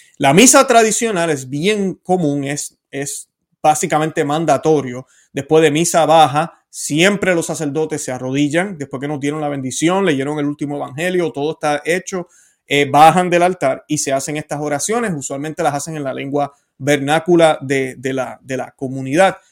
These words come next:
Y pues el cardenal Cupic prohibió que se hiciera esta práctica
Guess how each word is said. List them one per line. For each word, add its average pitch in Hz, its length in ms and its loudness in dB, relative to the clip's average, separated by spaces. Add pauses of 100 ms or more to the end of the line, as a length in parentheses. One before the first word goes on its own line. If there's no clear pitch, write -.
(240)
Y 156 180 4
pues 151 360 2
el 185 160 4
cardenal 240 420 4
Cupic 220 720 0
prohibió 165 840 4 (280)
que 202 140 4
se 202 140 2
hiciera 156 640 0 (360)
esta 220 360 4
práctica 165 720 0